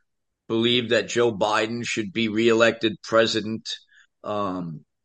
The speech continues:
both extremely flawed people. Uh, I, I worry about the Trump nomination because I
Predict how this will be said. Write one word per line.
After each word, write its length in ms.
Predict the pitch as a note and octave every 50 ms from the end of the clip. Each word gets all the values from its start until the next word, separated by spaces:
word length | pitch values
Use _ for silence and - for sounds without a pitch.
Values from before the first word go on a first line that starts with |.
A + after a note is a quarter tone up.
| - -
both 480 | - A#2+ B2 B2+ A#2+ B2 - - - - - -
extremely 680 | A2 - - - - - A2+ A2+ A2+ A2+ A2+ A2+ A2+
flawed 720 | A2+ - - - A2+ A2+ A2 A2 A2 A2 G#2 G#2 G2 G2 - _ _ _ _ _ _ _ _ _ _ -
people. 480 | B2+ B2 A2 G#2 A#2+ A#2+ A#2 G#2+ A2 - - - - - _ _ _ -
Uh, 180 | B2+ A2+ - - - - _ _ _ _ _ -
I, 460 | - G#2 A#2 C3 C3 B2+ - - - _ _ _ _ _ _ _ _ _ _ -
I 100 | - A2
worry 560 | A2+ A2+ A#2 A#2+ A#2+ A#2 B2 B2+ B2+ B2+ B2
about 360 | A#2+ G#2+ G2 A#2 A2+ G#2+ G#2 - - _ _ _ _ _ _ _ _ _ _ _ _ _ _ _ _ - -
the 100 | A2 -
Trump 460 | - - - - B2 B2+ B2 B2 -
nomination 880 | A#2 A#2 A2+ A2 A2 A2 G#2+ G#2 G#2 G#2+ A2+ A#2 - - B2+ B2 B2+ A2+
because 540 | - A2 F#2+ - - A2 G#2+ G2 E2+ -
I 180 | G#2 F#2 F#2+